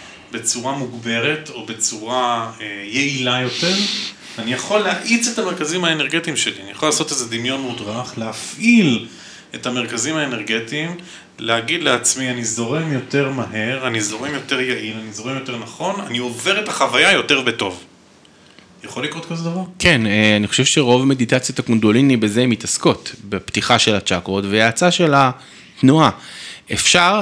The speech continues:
Speaker 2: אבל עדיין תהיה יחסות ביניהם. זאת אומרת, צ'קרת השורש תהיה כנראה איטית יותר, יחסית, אבל אפשר להגביר את כולם בקצב אחיד ולהגיע באמת ל-, למהירות גבוהה יותר. אה, אם אני, אם אני אלך רגע לאדם המערבי, שזה פחות, אה,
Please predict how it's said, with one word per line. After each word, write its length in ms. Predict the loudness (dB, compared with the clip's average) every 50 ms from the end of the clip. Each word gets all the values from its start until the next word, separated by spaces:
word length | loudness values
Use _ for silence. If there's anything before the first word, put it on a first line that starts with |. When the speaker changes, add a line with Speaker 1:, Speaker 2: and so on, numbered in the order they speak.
| 0
Speaker 2:
אבל 180 | 2 4 4 4
עדיין 280 | 6 6 6 6 6 6
תהיה 160 | 6 6 6
יחסות 360 | 6 4 2 0 0 0 0
ביניהם. 280 | 2 2 2 2 2 0
זאת 80 | -2 -4
אומרת, 160 | -4 -2 0
צ'קרת 300 | 0 2 2 2 2 4
השורש 360 | 4 6 6 6 6 4 2
תהיה 200 | 2 2 2 2
כנראה 580 | 2 0 0 0 2 2 2 2 2 0 -2 -4 -8 -10 _ _ -10
איטית 340 | -10 -6 -4 -4 -4 -2 0
יותר, 400 | 0 2 4 6 4 4 4 0 -4
יחסית, 680 | -6 -6 -4 -4 -4 -2 0 2 2 2 2 -2 -8 -14 -16 -20 -20 -20 -20 -20 -14 _ -4
אבל 220 | -2 -2 -2 -2 -4 -8 -4
אפשר 240 | 0 2 4 4 4
להגביר 360 | 4 2 2 4 4 6 6
את 100 | 4 2
כולם 400 | 2 4 4 6 6 4 4 2
בקצב 380 | 0 -4 -4 -4 -4 -6 -6
אחיד 300 | -4 -4 -2 -2 -2 -2
ולהגיע 500 | 0 0 0 0 -2 0 0 0 2 0
באמת 300 | 0 0 0 -2 0 0
ל-, 180 | 2 2 2 2 0 -2
למהירות 640 | -2 -2 0 0 2 2 2 2 0 0 0 0 -2
גבוהה 220 | 0 0 2 2 2
יותר. 240 | 2 2 2 0 0 -2 -8 -16 -16 -16 -14 -16 -16 -18 -8 -2
אה, 80 | -2 0
אם 200 | 2 4 4 4
אני, 160 | 4 4 4 2 0 -2
אם 120 | -2 -2
אני 200 | 0 0 0 0
אלך 140 | 0 0 0
רגע 160 | 0 2 2
לאדם 280 | 4 4 4 4 4 2
המערבי, 580 | 4 4 2 2 2 0 -2 2 4 4 4 2
שזה 220 | 2 -2 -4 -6
פחות, 420 | -6 -6 -2 0 0 0 2 2
אה, 200 | 2 4 4 2